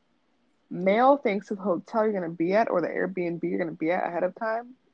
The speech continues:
Like, if you're packing diapers, wipes that you're gonna need for, like, your vacation time, you can send them via the mail ahead of time, at least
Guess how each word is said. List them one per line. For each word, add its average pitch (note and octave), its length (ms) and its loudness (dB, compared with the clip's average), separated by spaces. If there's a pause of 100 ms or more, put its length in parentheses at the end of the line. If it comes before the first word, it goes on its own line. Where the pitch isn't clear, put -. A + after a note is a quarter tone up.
(260)
Like, E3+ 260 2
if D#3+ 40 2
you're C3+ 100 4
packing C3+ 400 0
diapers, D3 720 2 (760)
wipes - 720 0 (400)
that G3+ 140 -8
you're F#3 100 0
gonna F3 120 -2
need D#3+ 200 2
for, F3 140 0
like, - 220 -2
your F3+ 100 -4
vacation G3 480 -4
time, C#4 380 -4 (100)
you G#3+ 140 -2
can C#4 240 0
send D#4 360 2
them G3+ 300 -2 (420)
via F#3+ 180 2
the B3+ 100 2
mail B3+ 340 2
ahead G3 220 0
of F#3 100 -4
time, - 380 -8
at - 100 -6
least F#3+ 200 0